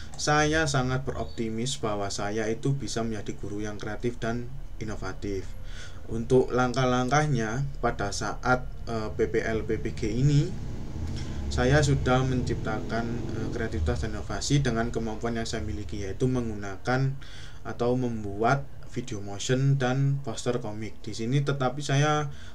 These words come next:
eh, pada saat itu masih terinspirasi oleh guru pamong saya. Tetapi saya sudah melakukan itu dan saya berani memberikan kepada peserta didik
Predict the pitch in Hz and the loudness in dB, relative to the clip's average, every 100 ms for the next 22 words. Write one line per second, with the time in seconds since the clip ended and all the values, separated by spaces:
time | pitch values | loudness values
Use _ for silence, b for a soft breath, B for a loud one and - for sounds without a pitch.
0 | B 110 120 120 104 - 104 113 139 151 | B -2 -2 -2 -4 -2 -2 -2 2 4
1 | 160 131 113 123 117 110 107 107 123 127 | 4 0 -2 -2 -2 -2 -4 -2 0 0
2 | 135 - - 98 98 95 92 87 - 101 | 0 -4 -6 -6 -4 -4 -4 -4 -4 -4
3 | 107 131 139 139 139 120 107 104 104 - | -2 2 4 6 4 2 -2 -2 -2 -2
4 | 107 101 - 139 151 151 B B B 110 | -2 -2 2 4 4 0 B B B 0
5 | 120 123 123 104 120 131 117 - 113 120 | 2 2 2 0 2 2 0 0 0 0
6 | 123 113 110 104 101 113 90 98 127 | 0 0 0 -2 -2 -4 -4 0 0